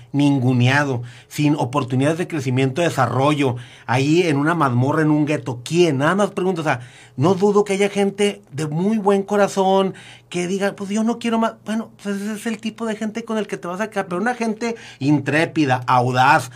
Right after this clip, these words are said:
con ambición de crecimiento, desarrollo, que quiere lo mejor para él, para su vida, que quiere...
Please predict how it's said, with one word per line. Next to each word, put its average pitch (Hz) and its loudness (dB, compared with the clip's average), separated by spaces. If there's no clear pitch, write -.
con 139 0
ambición 135 0
de 175 -4
crecimiento, 131 -4
desarrollo, 139 0
que 123 -8
quiere 151 -4
lo 165 -2
mejor 127 -2
para 131 0
él, 139 -2
para 143 -2
su 120 -6
vida, 135 0
que 131 -4
quiere... 147 -2